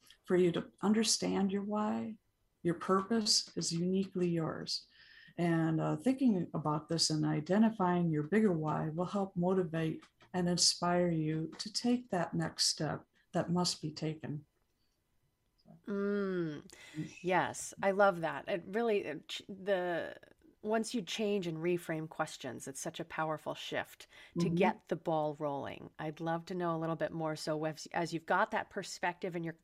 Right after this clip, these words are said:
Speaker 2: reconnecting to your why, you mentioned the next step.
Speaker 1: Yeah, um, and I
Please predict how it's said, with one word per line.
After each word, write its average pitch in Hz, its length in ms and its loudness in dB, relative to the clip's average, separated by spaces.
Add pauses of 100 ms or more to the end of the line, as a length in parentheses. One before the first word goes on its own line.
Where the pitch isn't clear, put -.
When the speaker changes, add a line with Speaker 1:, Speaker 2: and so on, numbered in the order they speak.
Speaker 2:
reconnecting 185 680 -4
to - 140 -8
your 160 100 -2
why, 147 420 -4 (440)
you 165 100 -4
mentioned 165 420 -6
the 147 60 -10
next 190 320 -10
step. - 300 -12 (960)
Speaker 1:
Yeah, 175 440 4 (100)
um, 180 480 6
and 175 400 4 (280)
I - 120 -2